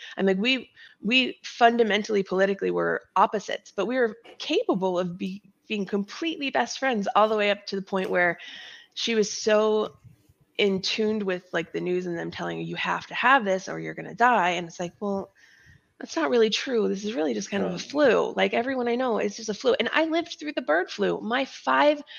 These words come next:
Speaker 1: at the time, five-week-old caught the bird flu, or caught
Speaker 2: Oh my
Speaker 1: swine, not
Speaker 2: God.
Speaker 1: bird flu, swine flu. Caught swine flu
Speaker 2: Mm.
Speaker 1: and was in the hospital twice. Every single person I knew had gotten really, really sick on that. And so s-, being in,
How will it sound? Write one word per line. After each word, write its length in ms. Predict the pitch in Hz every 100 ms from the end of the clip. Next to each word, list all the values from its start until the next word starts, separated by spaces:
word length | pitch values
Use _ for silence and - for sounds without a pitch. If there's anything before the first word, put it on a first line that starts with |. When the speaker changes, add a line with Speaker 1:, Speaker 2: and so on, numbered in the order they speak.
| -
Speaker 1:
at 100 | 226
the 60 | 226
time, 380 | 208 294 220 208
five-week-old 960 | - - 254 269 214 190 185 175 175 180 _ _ _ _ _
caught 280 | - - 254
the 80 | 214
bird 240 | 180 190 185
flu, 180 | - - _ -
or 140 | 208
caught 340 | 202 - 254 240
Speaker 2:
Oh 40 |
my 40 | 202
Speaker 1:
swine, 80 | 180
not 40 | 175
Speaker 2:
God. 40 |
Speaker 1:
bird 180 | 175 170
flu, 120 | 170
swine 360 | - - 202 196
flu. 220 | 185 151 196 _ - - -
Caught 180 | 254 -
swine 300 | 220 202 202
flu 140 | -
Speaker 2:
Mm. 220 | 131 123 -
Speaker 1:
and 100 | -
was 120 | 220 226
in 80 |
the 40 | 233
hospital 420 | 240 254 - 190
twice. 500 | - 190 - - - -
Every 280 | 254 277 285
single 200 | 269 247
person 300 | 233 226 208
I 80 | 196
knew 260 | 196 190
had 220 | 180 165 165
gotten 420 | 165 - 156 151
really, 320 | 175 180 180 170
really 200 | 160 160
sick 220 | - -
on 120 | -
that. 160 | - - _ - - - - - -
And 140 | 220
so 280 | 214 233 220
s-, 320 | 214 - -
being 480 | - 196 240 262 262
in, 200 | 220 208